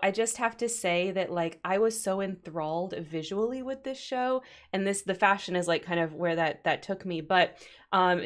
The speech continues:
to the point that when I watched the first couple of episodes, 'cause I, 'cause as y'all know, Landon builds the PowerPoints for these, which means I take a bunch of notes so that she can see them and see my thoughts kind of before we get into that. And she looked at my doc for the first, like, three episodes, and there was barely any notes, and she was, like,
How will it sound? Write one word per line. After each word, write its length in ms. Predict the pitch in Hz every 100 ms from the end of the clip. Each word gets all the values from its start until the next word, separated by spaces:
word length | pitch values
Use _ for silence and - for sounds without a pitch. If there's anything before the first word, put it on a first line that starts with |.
| -
to 120 | 226
the 60 | 220
point 300 | 254 254 220
that 140 | 208
when 140 | 208
I 60 | 202
watched 180 | 214 220
the 80 | 226
first 240 | 208 202
couple 180 | 190 180
of 120 | 180
episodes, 400 | 180 180 185 175
'cause 140 | 196 190
I, 160 | 180 - -
'cause 120 | 254
as 120 | 302
y'all 160 | 294 285
know, 180 | 247 208
Landon 320 | 208 226 247
builds 220 | 208 170
the 60 | 175
PowerPoints 520 | 190 208 220 175 147
for 120 | 175
these, 180 | 165 160
which 160 | 170 190
means 160 | 180
I 120 | -
take 200 | 202 214
a 60 | 196
bunch 220 | 170 170
of 120 | 165
notes 260 | 170 156 175
so 100 | 185
that 100 | 156
she 140 | - 175
can 180 | 165
see 200 | 160 170
them 180 | 170 175
and 100 | 160
see 140 | - 170
my 160 | 151
thoughts 280 | 160 156 -
kind 160 | 170 160
of 100 | 156
before 500 | 156 160 156 165 165 - -
we 80 | 180
get 160 | 175 160
into 240 | 170 208
that. 280 | 220 254 - _ _ _ _ _ -
And 80 | 262
she 140 | 214
looked 180 | 214 -
at 80 | 220
my 120 | 196
doc 300 | 180 175 185
for 100 | 190
the 80 | 180
first, 260 | 175 170
like, 180 | 170 160
three 220 | 175 185
episodes, 540 | 165 - 175 165 160 160
and 260 | - -
there 60 | 190
was 100 | 190
barely 320 | 180 202 254
any 160 | 233 196
notes, 300 | 202 202 196
and 100 | 185
she 100 | 185
was, 160 | 185
like, 280 | 190 180 180